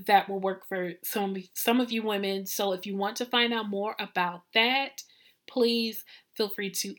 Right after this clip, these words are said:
email me, head over to my website, subscribe. I'm looking forward to talking to you all on next week. Come back to the show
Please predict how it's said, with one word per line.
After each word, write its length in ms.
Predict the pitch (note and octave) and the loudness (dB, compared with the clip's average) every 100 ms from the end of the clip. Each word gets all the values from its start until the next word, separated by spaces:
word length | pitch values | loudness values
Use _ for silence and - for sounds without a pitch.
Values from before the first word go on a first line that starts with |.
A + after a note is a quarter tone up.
| A3 | -2
email 340 | A#3+ C4 C4+ | 0 2 0
me, 360 | C4 C4+ C4+ C4 _ _ _ _ _ _ _ _ _ - | 0 -4 -6 -10 _ _ _ _ _ _ _ _ _ -8
head 160 | - G3+ | -2 0
over 160 | G3 | 0
to 140 | F#3 F#3 | -4 -6
my 120 | F3 | -4
website, 600 | F3+ B3+ B3+ A#3+ A#3 A3+ - _ _ _ _ - | 2 2 4 0 0 -2 -6 _ _ _ _ -14
subscribe. 960 | - G3 - - A3+ A3 A3 G#3+ A3 - _ _ - _ _ _ _ - | -12 -6 -6 -2 4 4 4 0 -4 -8 _ _ -20 _ _ _ _ -2
I'm 200 | G#3 G#3 | 0 0
looking 400 | A#3 A#3 A#3+ A#3 | -2 0 -4 -4
forward 320 | A3+ G#3+ G#3+ G#3+ | -2 0 0 -4
to 100 | - | -8
talking 380 | - G3+ - | -4 -4 -6
to 140 | - A3 | -12 -10
you 180 | G#3+ G3+ | -6 -2
all 320 | F#3+ G3 F#3+ - | 0 -2 -4 -14
on 240 | G3+ F#3 | -10 -6
next 440 | F#3 F#3 - - - | -2 -4 -4 -12 -10
week. 400 | G3 D4+ F#4 - - - - - - | 0 0 -2 -14 -20 -20 -20 -20 -16
Come 240 | - A3 G#3 | -2 -2 4
back 260 | G#3+ A3+ - | 4 4 2
to 100 | B3 | -2
the 100 | B3+ | 4
show 640 | - B3 A3+ A3 A3 G#3+ | 6 8 6 6 2 0